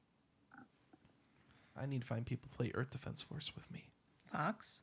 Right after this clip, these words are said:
Speaker 1: I'm gonna ask him, or I did ask him. We'll see how that goes. Uh, thanks, everybody, for joining us. Thank you, Dale North, for the theme. I wanna know what you're all gonna be playing this week.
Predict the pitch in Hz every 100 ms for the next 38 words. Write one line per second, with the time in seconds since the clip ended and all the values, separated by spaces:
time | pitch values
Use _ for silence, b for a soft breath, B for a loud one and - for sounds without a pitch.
0 | - 117 131 151 143 147 233 - 185 170
1 | - 135 147 156 214 147 - 160 160 -
2 | - 156 165 151 143 151 127 131 - -
3 | b b b b b b b b 127 127
4 | 131 208 233 226 226 220 220 226 208 180
5 | 202 202 202 196 202 202 190 190 190 190
6 | 190 - 175 165 196 190 175 202 214 208
7 | 196 196 180 175 185 220 202 151 - 202
8 | 220 214 156 147 135 135 151